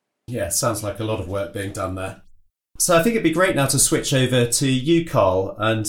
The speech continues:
get a bit of a view from the ground in terms of what's going on at the moment. So, yeah, as I mentioned in the, uh, introduction, localization is a pretty big theme in China investing at the moment. So how's, uh, that been going in terms of China chip technology?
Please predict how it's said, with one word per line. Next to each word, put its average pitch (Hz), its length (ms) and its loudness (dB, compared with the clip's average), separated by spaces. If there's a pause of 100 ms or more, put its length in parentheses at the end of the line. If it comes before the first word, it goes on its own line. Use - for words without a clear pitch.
(160)
get 135 160 2
a 127 40 0
bit 135 220 0
of 113 100 -2
a 117 100 0
view 123 640 2 (360)
from 120 340 2
the 113 100 2
ground 113 440 2
in 92 120 -4
terms 92 340 -2
of 85 300 -10
what's 95 220 -4
going 92 280 -2
on 87 140 -4
at - 80 -6
the - 40 -4
moment. 85 380 -4
So, 117 320 0 (460)
yeah, 139 100 6
as 123 140 6
I 143 80 4
mentioned 143 380 2
in 123 160 2
the, 117 380 2
uh, 98 340 0 (200)
introduction, 123 580 0
localization 131 720 2
is 104 120 -2
a - 20 -4
pretty 110 260 -2
big 107 200 -4
theme 113 320 2
in 90 160 -2
China 110 380 0
investing 110 520 0
at - 80 -6
the 90 80 -4
moment. 82 380 -4
So 113 140 0
how's, 165 540 0 (320)
uh, 104 200 0
that 113 200 -2
been 107 140 -2
going 107 220 -2
in 98 120 -4
terms 104 340 -2
of 87 120 -10
China 107 380 0
chip - 320 -4
technology? 92 720 -4